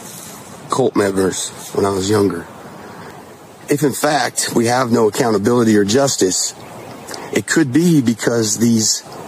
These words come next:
people that are supposed to bring us justice and protect and defend the Constitution are corrupted by this cult. I have no fear of them. You know, I only fear Jesus.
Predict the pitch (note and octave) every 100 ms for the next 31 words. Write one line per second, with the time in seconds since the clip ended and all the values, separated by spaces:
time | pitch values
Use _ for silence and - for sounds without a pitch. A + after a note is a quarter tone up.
0 | - - - C3+ B2 A2 G#2 - C3+ D3
1 | A2 G#2 A2+ D3 A#2 - G2+ F#2+ - F2+
2 | - - - - - - - - - -
3 | - - - - G#2 G2 F#2 - G2+ -
4 | A2+ - G2 G2 - A2 G#2 - G#2+ -
5 | - C3+ C3+ G2+ - G2+ G2+ F#2 - A2+
6 | C3+ C#3 G2+ G2 G2+ G2+ G2 G2 - C3
7 | A#2 - - - - - - - - -
8 | - - - C#3 C#3 C3 B2 D3+ D3+ A#2
9 | G2+ F#2+ F#2 F#2 - - - - - -
10 | - - - - - - G#2 G#2 - G#2
11 | A2 A2 G#2+ F#2+ F2 - - - - -
12 | - - - - - - - - - -
13 | - A2 G2 A2+ A#2+ G2 F#2+ -